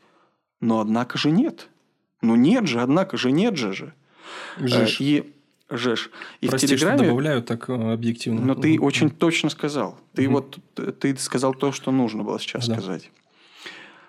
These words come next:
Speaker 1: Э, удивительно, что окраина или периферия галактики вращается с той же скоростью, что вращается, э, вот, объект в центре этой галактики. И это, э, как раз такой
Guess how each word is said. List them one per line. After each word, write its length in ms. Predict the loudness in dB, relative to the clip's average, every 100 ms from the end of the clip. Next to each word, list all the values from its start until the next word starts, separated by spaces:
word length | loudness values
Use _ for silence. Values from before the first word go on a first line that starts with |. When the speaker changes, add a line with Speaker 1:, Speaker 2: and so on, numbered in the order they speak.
| _
Speaker 1:
Э, 580 | -2 0 2 2 0 -2 -8 _ _ _ _ -4
удивительно, 560 | 0 2 2 2 0
что 640 | 0 0 2 2 2 0 -2
окраина 560 | -6 -2 0 2 2 2
или 120 | 2 0
периферия 520 | 2 2 2 2 2
галактики 560 | 2 2 2 -2 -4
вращается 640 | -2 0 0 0 0 -2 -4
с 160 | -6
той 260 | 0 4 4
же 140 | 2
скоростью, 680 | -2 -2 -2 -2 -4 -4 -4 -6 _ _ _
что 300 | -6 -2 0
вращается, 840 | 0 0 0 0 0 0 -2 -6 -8 -16 _
э, 40 | -2 0 0 -2 -2
вот, 200 | -2 -2
объект 440 | -2 -2 -2 -8
в 80 | -12
центре 420 | -4 -2 0 -4
этой 160 | -4 -6
галактики. 520 | -8 -10 -14 -20 -18 -18 -18 -18 -4
И 100 | -2
это, 440 | 0 0 0 0 0
э, 600 | 0 0 2 0 -4 -8
как 160 | -6 -4
раз 180 | -2 -2
такой 400 | -6 0 0